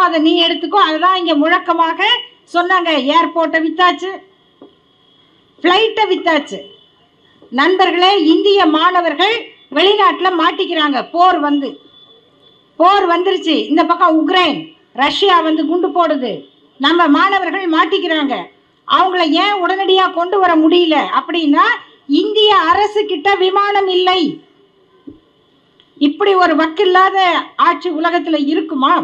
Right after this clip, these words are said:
இ-, ஒரு அரசு கிட்ட விமானம் இருக்க வேண்டாமா? விமானத்துறை இருக்க வேண்டாமா? அதை வித்தாச்சு. அப்ப மாணவர்களை கூட்டிட்டு வரணும்னா,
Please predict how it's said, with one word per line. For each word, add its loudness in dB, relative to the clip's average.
இ-, 4
ஒரு 2
அரசு 2
கிட்ட -2
விமானம் 2
இருக்க 0
வேண்டாமா? 2
விமானத்துறை 0
இருக்க 2
வேண்டாமா? 2
அதை -2
வித்தாச்சு. -4
அப்ப 0
மாணவர்களை 0
கூட்டிட்டு 0
வரணும்னா, 0